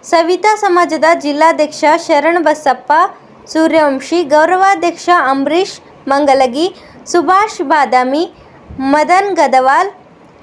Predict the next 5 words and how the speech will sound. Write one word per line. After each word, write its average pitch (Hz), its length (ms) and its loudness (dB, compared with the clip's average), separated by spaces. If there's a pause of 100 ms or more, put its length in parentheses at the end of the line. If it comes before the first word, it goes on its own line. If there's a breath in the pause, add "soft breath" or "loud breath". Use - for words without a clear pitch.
(260)
ಅಶೋಕ್ 339 460 -2
ಡೈಮಂಡ್, 277 500 0 (300)
ಮಲ್ಲಿಕಾರ್ಜುನ್ 359 880 0
ಮಾನೆ, 269 340 0 (580)
ಜಿಲ್ಲೆಯ 392 420 2